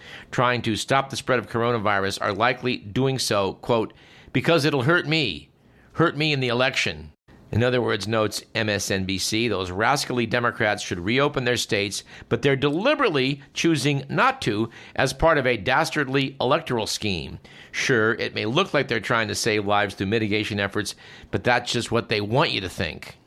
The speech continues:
M S N B C said there's literally no evidence of any governors in either party trying to address the pandemic through tactics intended to affect the president's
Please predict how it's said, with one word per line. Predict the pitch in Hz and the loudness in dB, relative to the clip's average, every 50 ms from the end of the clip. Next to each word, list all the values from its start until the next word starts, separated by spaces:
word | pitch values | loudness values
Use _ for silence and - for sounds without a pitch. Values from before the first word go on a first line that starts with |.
| _ _ - - - - - - | _ _ -20 -20 -20 -12 -4 0
M | 98 95 | 0 0
S | 95 95 - | 0 0 0
N | 104 101 98 | 0 0 0
B | 104 101 | 0 -2
C | 95 - - 101 95 | -2 -2 -2 -2 -2
said | 95 - - 107 110 104 | -2 -2 -2 -2 -2 -2
there's | 90 95 95 92 | -2 -4 -4 -2
literally | 104 123 123 120 117 117 107 110 110 | 0 0 2 2 0 0 0 -2 -4
no | - 110 120 135 151 170 175 165 | -4 -2 0 2 4 4 4 2
evidence | - 107 104 95 80 95 95 92 95 - | 2 0 -4 -4 -2 -4 -4 -4 -2 -4
of | 110 101 - | -4 -4 -4
any | - 135 143 139 | -2 -2 -2 -2
governors | 107 110 107 98 85 92 95 98 98 98 | 0 -2 -2 -2 -2 -2 -2 -2 -4 -4
in | - 107 107 - - | -6 -8 -8 -6 -2
either | - 143 147 151 147 | 0 0 2 2 0
party | 147 - 123 107 104 98 95 98 | 0 0 2 2 2 2 0 -4
trying | - - 117 107 110 107 | -2 0 0 0 0 0
to | 104 101 | 0 -2
address | 98 95 90 104 98 101 98 - | -2 0 0 0 0 0 -2 -4
the | - 87 | -6 -6
pandemic | - - 107 101 101 95 98 95 98 95 87 - | -4 -2 -2 -2 0 -2 -2 -2 -2 -4 -4 -4
through | - 98 | -6 -4
tactics | 90 - - 113 110 107 - 110 98 - - | -4 0 0 0 0 0 -2 -4 -6 -4 -6
intended | - 107 104 98 - 131 127 123 123 120 117 - - - - | -6 -6 -6 -2 -2 -2 0 0 0 -2 -2 -6 -14 -18 -6
to | - 123 113 | -2 0 0
affect | 101 - - 120 113 110 - - - - - - | 0 0 0 0 0 0 -4 -12 -20 -18 -10 -8
the | 110 | -8
president's | - - 123 113 98 98 98 101 104 - | -2 0 0 0 0 -2 -4 -4 -4 -6